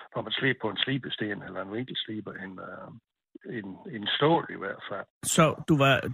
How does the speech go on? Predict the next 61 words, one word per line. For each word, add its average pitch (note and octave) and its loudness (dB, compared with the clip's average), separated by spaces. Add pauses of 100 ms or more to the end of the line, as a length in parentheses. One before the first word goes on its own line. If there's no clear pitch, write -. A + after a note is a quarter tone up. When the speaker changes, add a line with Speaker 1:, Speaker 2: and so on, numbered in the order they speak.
(100)
Speaker 2:
du C#3 6
var C3 8
ikke D#3 8
i E3 6
tvivl E3 4
om, C3 8
det C3+ 10
var B2 12
jern? A2+ 8 (760)
Speaker 1:
Nej, D3+ 4
overhovedet B2 4
ikke, G2 -6
for - -16
det G#2+ -4
blev G#2+ -4
blankt A#2+ 2
lige A2 -4
med F#2+ -8
det - -14
samme, G2+ -8 (220)
så. F3+ -8 (440)
Speaker 2:
Ej, - -6 (220)
og A#2+ 8
hvor A#2 8
Speaker 1:
Der A2+ 6
var, A#2 0
Speaker 2:
stor G3 10 (180)
Speaker 1:
og A#2+ -2
der, A#2 2 (380)
der, D#3 8
<clears throat> C3+ 4
der B2+ 8
kom, G#2+ -4
der G2+ 0
kom G#2+ -6
gnister B2+ -2
fra G#2+ 0
den, - -20 (120)
så - -12 (100)
det A2 -6
er, A#2 -6
Speaker 2:
Ja, G#2+ -8
Speaker 1:
det, - -12
Speaker 2:
det G2+ 2
er - 0
Speaker 1:
det - -8
var, G#2 0
Speaker 2:
selvfølgelig G2+ -4
Speaker 1:
der B2 2
var G2+ 2
heller A2 0
ingen, G#2 -6 (120)
Speaker 2:
klar E3 6
Speaker 1:
øh, B2 4
Speaker 2:
indikation. A#2 2
Speaker 1:
i C#3+ -8
tvivl A2 -6
om. G#2+ -10 (300)
Speaker 2:
Men, D3+ 4 (220)
og D3 8
hvor D3 10